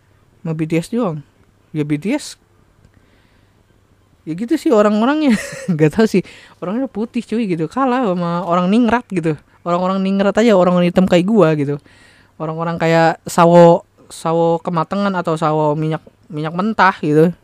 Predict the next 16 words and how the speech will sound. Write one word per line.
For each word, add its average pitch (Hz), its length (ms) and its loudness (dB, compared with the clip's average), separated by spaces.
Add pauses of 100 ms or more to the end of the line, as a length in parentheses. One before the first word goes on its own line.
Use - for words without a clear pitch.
(120)
Sawo 156 240 0
minyak 160 240 -6
mentah 196 320 -4
gitu. 156 240 -6
Iri 262 480 0
sama 156 240 0
anak-anak 160 320 -6
K-popers 175 560 -8
gitu. 139 160 -4 (480)
Tapi 202 160 -2
kebanyakan 190 400 0
kata, 180 320 -2
kata - 400 -6
orang-orang 147 480 -2
sih 196 160 -6
plastik, - 320 -6